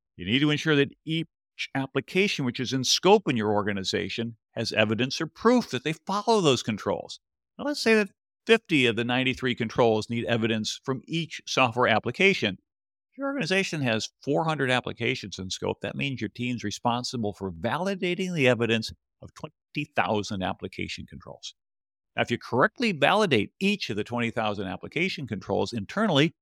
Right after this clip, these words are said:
you then get to validate them again with the external auditors who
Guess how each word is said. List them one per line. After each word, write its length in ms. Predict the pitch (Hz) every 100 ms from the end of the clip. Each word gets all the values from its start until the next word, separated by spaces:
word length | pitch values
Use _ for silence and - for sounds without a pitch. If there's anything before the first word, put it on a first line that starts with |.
| _ _
you 140 | 202
then 200 | 175 180
get 120 | 175 175
to 60 |
validate 540 | 123 120 151 190 165 147
them 120 | 131
again 560 | 117 123 220 180 185 185 -
with 100 | 160
the 140 | 196
external 520 | - 254 - 165 139 113
auditors 420 | 107 120 151 -
who 180 | 202